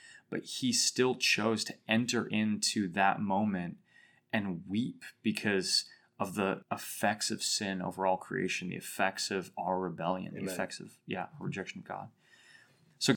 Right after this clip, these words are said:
Speaker 1: here's what I hope is happening for you in this. I hope this podcast just invites you to process a little bit with us what's happened to our city,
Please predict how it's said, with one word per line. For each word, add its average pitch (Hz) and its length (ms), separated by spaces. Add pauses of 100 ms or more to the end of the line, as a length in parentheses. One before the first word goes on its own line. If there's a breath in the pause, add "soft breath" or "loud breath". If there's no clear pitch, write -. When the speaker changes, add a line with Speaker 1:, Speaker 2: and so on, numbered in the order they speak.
Speaker 1:
here's 135 300
what 160 80
I 135 40
hope 117 240
is 101 100
happening 92 580
for - 180
you 95 140
in 87 80
this. 87 180
I 95 80
hope - 360
this 113 160
podcast 95 640
just 123 200
invites 98 480
you 95 300 (360 loud breath)
to - 120
process 95 960 (260 soft breath)
a 110 100
little 107 200
bit 101 160
with 98 400
us - 500 (600 soft breath)
what's 113 280
happened 113 520
to - 80
our 101 80
city, 104 500